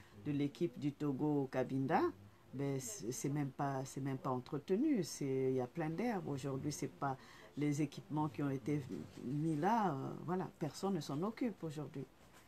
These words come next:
Et la situation, euh, économique, il y a la crise partout, bien sûr, au, en Angola aussi. Mais elle est encore plus grave au Cabinda parce que les gens, ils n'ont, n'ont rien. Ils n'ont pas, il n'y a pas de, ils n'ont,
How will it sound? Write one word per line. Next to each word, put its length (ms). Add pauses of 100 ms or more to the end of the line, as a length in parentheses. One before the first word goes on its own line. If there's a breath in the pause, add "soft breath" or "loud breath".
(240 soft breath)
Et 160
la 140
situation, 800
euh, 120
économique, 720
il 40
y 40
a 40
la 140
crise 320
partout, 500
bien 180
sûr, 340
au, 280
en 140
Angola 480
aussi. 320 (480 loud breath)
Mais 240
elle 160
est 100
encore 440
plus 200
grave 460
au 60
Cabinda 600
parce 200
que 100
les 240
gens, 360 (100)
ils 120
n'ont, 260 (180)
n'ont 340
rien. 320 (380 soft breath)
Ils 140
n'ont 160
pas, 220
il 40
n'y 60
a 60
pas 300
de, 320 (600 loud breath)
ils 160
n'ont, 160